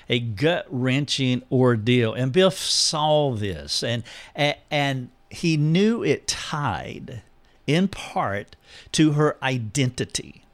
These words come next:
We're as-, we're answering the identity question, "Who am I?" Who she believes she is before God and others. That is the identity question.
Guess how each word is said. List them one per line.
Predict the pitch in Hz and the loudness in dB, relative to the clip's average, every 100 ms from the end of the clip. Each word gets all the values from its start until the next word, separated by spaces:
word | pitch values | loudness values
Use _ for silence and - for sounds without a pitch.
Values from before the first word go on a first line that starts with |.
| _ _ _ _ _ _ - | _ _ _ _ _ _ -4
We're | 131 107 | 0 4
as-, | 117 139 | 2 2
we're | 131 117 | 0 2
answering | 123 120 135 127 | 2 0 0 0
the | 113 98 - | 0 -2 -2
identity | 117 113 127 123 110 | 0 0 0 -2 -4
question, | - 110 - 117 | -4 -4 -2 -2
"Who | 139 135 | 0 0
am | 120 117 117 - - | -2 -4 -4 -8 -4
I?" | 113 104 87 - - - _ _ - - - - - - - | -2 -2 -4 -10 -18 -20 _ _ -20 -20 -18 -18 -10 -8 0
Who | 214 226 | 2 4
she | - 196 185 | 2 0 -2
believes | 135 127 127 151 156 107 104 127 | 0 0 0 0 0 0 -2 0
she | - 139 | 0 -2
is | 143 156 123 95 101 | -2 0 0 0 -4
before | - 113 127 120 | -6 -8 -4 -4
God | 98 117 117 120 | -2 -2 0 -2
and | 131 123 | -4 -4
others. | - 139 113 92 - | -2 -2 -2 -4 -4
That | 113 110 | -4 0
is | 123 120 | 0 0
the | 120 123 | 0 -2
identity | 123 131 123 107 | 0 0 -2 -8
question. | 117 120 92 - 92 | -6 -6 -6 -6 -10